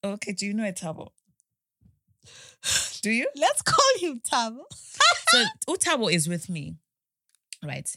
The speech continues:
Speaker 1: And
Speaker 2: Mm-hmm.
Speaker 1: then I have a child with
Speaker 2: Yeah.
Speaker 1: him. And then the relationship ends, right?
Speaker 2: Yeah.
Speaker 1: And then Utabo is now with you, right? No, not that Sazana, Sazani at all, from Adam.
Speaker 2: Okay.
Speaker 1: Thabo has a child, has moves on from me and has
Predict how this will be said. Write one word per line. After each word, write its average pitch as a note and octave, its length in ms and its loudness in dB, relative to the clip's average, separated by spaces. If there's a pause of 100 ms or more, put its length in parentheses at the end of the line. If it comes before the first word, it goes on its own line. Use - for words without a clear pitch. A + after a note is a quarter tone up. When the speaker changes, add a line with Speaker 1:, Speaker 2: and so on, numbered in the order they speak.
(160)
Speaker 1:
And - 120 2
Speaker 2:
Mm-hmm. F3 160 2
Speaker 1:
then D3+ 120 -6 (120)
I E3 100 0
have E3+ 220 -4
a D3 60 -10
child C#3+ 460 -12 (140)
with D3 160 -10
Speaker 2:
Yeah. F3+ 120 -4
Speaker 1:
him. D3 140 -10 (800)
And F#3 180 4
then G#3 320 2 (260)
the F3 120 -4
relationship E3+ 600 -4
ends, C#3+ 600 -6
right? C3+ 280 -8 (320)
Speaker 2:
Yeah. E3+ 200 -2
Speaker 1:
And E3+ 100 0
then F3 120 2
Utabo F#3 420 -4
is D3+ 180 -8
now D#3+ 200 -4
with C#3 240 -10
you, D3 160 -12 (240)
right? C#3+ 240 -12 (180)
No, B3 140 4
not A#3+ 220 2
that C#3+ 100 0
Sazana, C3+ 560 -6
Sazani D3+ 460 -2
at C#3 180 -12
all, D#3 260 -6 (160)
from D3 220 -8
Adam. D#3 380 -4 (280)
Speaker 2:
Okay. D3+ 240 -10 (200)
Speaker 1:
Thabo A#3 240 2
has D#3 160 0
a D3 80 -6
child, - 360 -6
has D3+ 320 -6 (300)
moves A#3 320 2
on E3+ 220 0
from D#3 260 -6
me D#3 220 -4
and D3 160 -8
has D3+ 260 -8